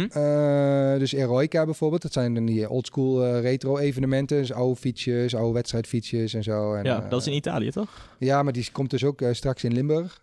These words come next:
Speaker 2: Oh.
Speaker 1: In Nederland,
Speaker 2: Oh.
Speaker 1: daar zijn wij dan zelf ook waarschijnlijk bij. Of wij sponsoren dat ook. Ehm, daar zie je nog veel old school dingen tevoorschijn komen. Hè? Dus echt mooie oude Colnageltjes, Pinarello, Eddy Merckx fietsjes en, eh, dat soort dingen.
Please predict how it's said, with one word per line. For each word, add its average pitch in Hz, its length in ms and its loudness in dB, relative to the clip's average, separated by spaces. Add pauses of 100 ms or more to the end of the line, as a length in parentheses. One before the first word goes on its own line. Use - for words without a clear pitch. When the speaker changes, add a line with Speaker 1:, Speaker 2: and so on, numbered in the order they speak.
Speaker 2:
Oh. 170 280 2
Speaker 1:
In 123 140 -4
Nederland, 135 420 2
Speaker 2:
Oh. 127 100 -2
Speaker 1:
daar 123 260 -2
zijn 131 200 0
wij 123 100 2
dan 120 140 0
zelf 123 280 0
ook 139 120 -4
waarschijnlijk 127 380 -4
bij. 117 300 0
Of 104 100 -6
wij 110 160 0
sponsoren 117 400 -2
dat 110 160 -2
ook. 131 200 -2 (460)
Ehm, 107 380 -2 (120)
daar 120 160 0
zie 135 140 2
je 135 60 2
nog 127 180 -2
veel 127 440 2 (380)
old 151 260 -2
school 147 300 0
dingen 151 260 2
tevoorschijn 147 500 0
komen. 135 360 0
Hè? 139 100 0
Dus 139 100 -4
echt 117 260 -6
mooie 123 200 0
oude 117 200 -2
Colnageltjes, 117 600 -2
Pinarello, 113 500 0
Eddy 117 180 -2
Merckx 107 300 -4
fietsjes 110 320 -6
en, 104 180 -6
eh, 107 140 -6
dat 110 140 -6
soort 120 140 -6
dingen. 127 220 0